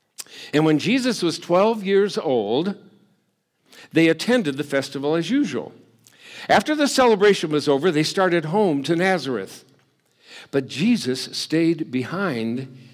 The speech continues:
in Jerusalem. His parents didn't miss him at first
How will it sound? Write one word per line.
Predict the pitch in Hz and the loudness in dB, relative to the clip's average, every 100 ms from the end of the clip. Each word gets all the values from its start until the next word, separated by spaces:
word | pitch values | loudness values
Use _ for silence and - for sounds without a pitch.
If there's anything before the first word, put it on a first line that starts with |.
| _ - | _ -2
in | 139 | -2
Jerusalem. | 131 156 233 220 131 113 92 - _ _ - - - | -2 -4 -2 -2 -2 -4 -6 -18 _ _ -20 -12 -4
His | 175 | -2
parents | - 254 196 | 2 2 2
didn't | - 180 143 | 2 2 2
miss | 196 - | 0 -2
him | 123 | -6
at | 123 | -4
first | 175 143 120 - - | -2 -2 -2 -6 -10